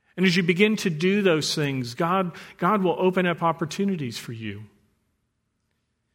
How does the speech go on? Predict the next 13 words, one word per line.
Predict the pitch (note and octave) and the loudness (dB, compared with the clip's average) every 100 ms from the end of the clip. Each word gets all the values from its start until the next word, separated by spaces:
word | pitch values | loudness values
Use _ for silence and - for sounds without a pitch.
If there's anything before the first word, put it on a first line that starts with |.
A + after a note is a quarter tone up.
| - | 0
As | F3+ | 2
you | F#3 G#3 | 2 0
pray, | - A3 A3+ | 4 6 6
take | A3 A3 G3+ | 6 2 4
verse | G#3 G#3+ | 4 4
four | G#3+ G#3 G#3 | 4 4 4
and | F3 | 2
pray | G3+ G#3 | 4 4
God's | G3 G#3+ D#3+ | 4 2 2
word | F3 F3+ D3+ | 2 2 2
back | F3 F#3+ - | 0 0 -4
to | D3 | -2
him. | C3+ A#2 | 0 -2